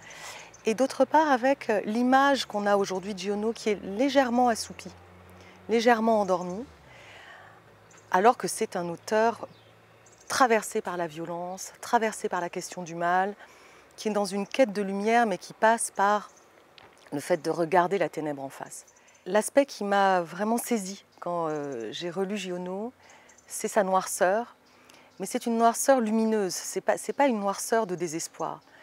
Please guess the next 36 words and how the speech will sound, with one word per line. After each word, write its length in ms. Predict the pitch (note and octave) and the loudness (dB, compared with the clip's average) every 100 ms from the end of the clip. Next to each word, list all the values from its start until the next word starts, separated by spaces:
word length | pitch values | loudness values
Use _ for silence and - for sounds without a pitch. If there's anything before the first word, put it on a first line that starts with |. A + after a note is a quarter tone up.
| - _ | -20 _
c'est 160 | - - | -14 -4
une 80 | |
noirceur 320 | G3 G#3 - G#3+ | 0 0 2 0
de 80 | |
colère. 500 | F#3 F#3 F3 D3 D#3 - _ - - - - _ | -2 -4 -2 -4 -8 -20 _ -20 -18 -18 -20 _
Et 80 | - | -8
c'est 160 | F3+ G#3 | -4 -4
ce 80 | - | -2
que 100 | A3+ | 2
j'appelle 440 | G#3 G3 A#3 A#3 F#3 | 2 4 4 4 2
le 160 | E3+ F3+ | 0 -2
furieux, 480 | - G3+ F#3 F#3 D#3 | -2 -4 -2 -4 -6
euh, 120 | D3+ D#3 | -12 -12
puisque 240 | - - | -10 -8
le 120 | E3+ | -8
titre 220 | E3+ F#3 | -8 -10
de 60 | E3+ | -8
mon 140 | F3 | -6
livre 180 | F3+ F3+ | -6 -8
c'est 100 | - | -8
Giono 300 | D3+ D#3+ E3 | -8 -6 -8
Furioso, 560 | - E3+ E3+ E3+ F#3+ C#4 | -8 -6 -4 -4 -2 -2
qui 160 | - | -2
est 100 | F3 | -4
un 120 | D#3+ D3+ | -4 -2
clin 200 | F3+ E3+ | -2 2
d'œil 300 | F#3 F#3+ D#3+ | 2 4 2
à 40 | |
Larioste, 520 | D#3+ D#3+ F3+ F#3 - | 2 0 0 -2 -4
qui 100 | - | -10
est 80 | D3+ | -8
un 60 | D3+ | -6
de 60 | |
ses 180 | - C#3 | -8 -10
auteurs 180 | D3 E3+ | -10 -8
favoris. 480 | - D#3 E3 G3 | -6 -6 -6 -8